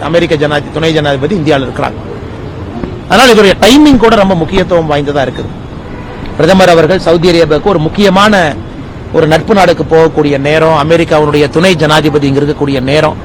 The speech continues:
அந்த நேரத்துல வந்து ஐ எஸ் ஐ இன்ஸ்பயர்டு இந்த தாக்குதல் நட-, நடத்தப்பட்டிருக்கிறது. நிச்சயமாக இது கண்டிக்கின்றோம் என்று சொல்வதை விட,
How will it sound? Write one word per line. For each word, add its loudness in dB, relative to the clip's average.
அந்த 0
நேரத்துல 4
வந்து 2
ஐ 0
எஸ் 2
ஐ 0
இன்ஸ்பயர்டு 0
இந்த 0
தாக்குதல் 2
நட-, 2
நடத்தப்பட்டிருக்கிறது. 0
நிச்சயமாக 2
இது 2
கண்டிக்கின்றோம் 2
என்று -2
சொல்வதை 0
விட, 2